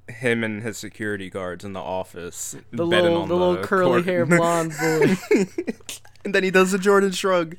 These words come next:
Speaker 2: He did the goat shrug in his face 'cause he threw a coin closer to the wall. That's,
Speaker 1: <laughs>
Speaker 2: that's a power move. That's a boss move. That is
Speaker 1: You
Speaker 2: an
Speaker 1: see, it's
Speaker 2: absolute,
Speaker 1: stuff
Speaker 2: he
Speaker 1: like
Speaker 2: took,
Speaker 1: that.
Speaker 2: he took his lunch money and shrugged in his face.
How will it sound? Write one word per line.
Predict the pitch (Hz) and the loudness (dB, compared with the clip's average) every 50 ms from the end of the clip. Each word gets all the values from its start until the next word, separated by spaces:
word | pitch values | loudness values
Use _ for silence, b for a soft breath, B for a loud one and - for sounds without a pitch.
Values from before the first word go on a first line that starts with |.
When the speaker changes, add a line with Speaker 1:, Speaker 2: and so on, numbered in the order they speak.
| - | -12
Speaker 2:
He | - 202 196 196 | -10 -8 -6 -4
did | 180 254 196 196 185 165 160 | -4 -2 0 0 0 0 0
the | 180 170 156 | -2 -2 -2
goat | 151 135 - 165 165 170 175 143 143 | -4 -4 0 2 2 2 2 0 -4
shrug | 139 - - 156 160 156 160 156 147 | -8 -10 -4 0 0 0 0 0 -2
in | 143 135 | -4 -4
his | 131 131 - - | -6 -8 -10 -14
face | - - - 165 160 151 147 - | -18 -4 -2 -2 0 0 -4 -6
'cause | - - 165 156 | -8 -10 -10 -10
he | 156 | -10
threw | - - 143 123 | -10 -8 -6 -6
a | 113 | -6
coin | 120 - - 180 175 165 156 156 156 151 | -8 -6 -4 -4 -2 -2 -2 -2 -4 -6
closer | - 143 135 131 131 | -8 -8 -8 -8 -10
to | 120 - 139 | -14 -12 -12
the | 123 120 | -12 -10
wall. | 120 120 117 113 113 117 | -10 -10 -10 -10 -8 -6
That's, | 151 185 214 - - - - - - | -4 -4 -4 -4 -6 -14 -20 -6 -4
Speaker 1:
<laughs> | 214 190 - | -4 -2 -2
Speaker 2:
that's | - - 160 202 - - | -2 -2 -2 -2 -2 -4
a | 151 | -4
power | - 147 135 135 131 | 0 0 0 0 0
move. | 117 110 101 101 - | -2 -6 -10 -12 -10
That's | - 147 180 170 | -8 -6 -6 -6
a | 131 | -6
boss | 101 98 - 110 110 110 101 101 - - | -8 -8 -8 -8 -8 -8 -8 -10 -14 -16
move. | 104 90 - - - - - - - - - - - - - - - - - - - - - - - - - - - | -18 -18 -18 -20 -20 -20 -20 -20 -20 -20 -20 -20 -20 -20 -20 -20 -20 -20 -20 -20 -20 -20 -20 -20 -20 -20 -20 -18 -10
That | 143 143 156 | -4 -2 0
is | 156 147 127 | 0 0 -2
Speaker 1:
You | 120 | -4
Speaker 2:
an | 117 | -4
Speaker 1:
see, | 110 147 | -2 0
it's | 143 151 143 | 0 0 0
Speaker 2:
absolute, | - 156 180 | 0 0 0
Speaker 1:
stuff | 180 | 2
Speaker 2:
he | 214 | 2
Speaker 1:
like | 190 160 208 | 2 2 2
Speaker 2:
took, | 214 - | 2 2
Speaker 1:
that. | 120 107 101 98 90 - - - | 2 0 -2 -2 -4 -8 -8 -4
Speaker 2:
he | 220 233 226 | -4 -4 -2
took | - 247 240 - 208 | 0 0 0 0 0
his | 170 135 | -2 -2
lunch | 123 127 151 170 180 156 - | -2 0 0 0 0 -2 -4
money | 139 143 139 135 131 117 117 | -4 -4 -4 -4 -4 -6 -8
and | 107 107 101 | -10 -10 -12
shrugged | - - 143 143 143 127 127 | -8 -6 -6 -6 -6 -6 -8
in | 131 | -8
his | 135 131 - | -10 -10 -10
face. | - 101 98 95 95 - - - | -12 -14 -14 -14 -16 -18 -20 -20